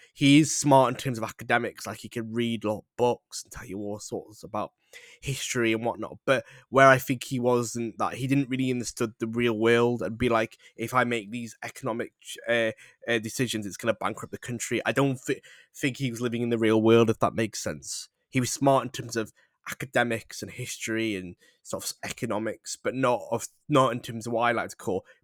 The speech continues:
pragmatism or real world economics. And I think that's where they let down, really. And he's quite, um, I don't, you know, speak,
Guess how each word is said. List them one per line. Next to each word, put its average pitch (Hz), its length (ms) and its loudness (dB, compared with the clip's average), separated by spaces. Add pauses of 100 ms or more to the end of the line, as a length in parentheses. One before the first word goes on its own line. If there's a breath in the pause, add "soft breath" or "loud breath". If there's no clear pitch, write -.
pragmatism 117 600 -4
or 107 120 0
real 107 240 2
world 110 260 6
economics. 110 720 -6
And 113 80 -2
I 117 60 -2
think 127 260 -2
that's - 300 -2
where 107 220 2 (260 loud breath)
they 113 100 4
let 110 220 2
down, 120 480 2
really. 90 320 -6 (220)
And 113 100 0
he's 117 160 2
quite, 151 360 6
um, 131 260 2 (340 loud breath)
I 135 80 6
don't, 160 340 8
you 156 140 2
know, 127 320 4
speak, 147 380 0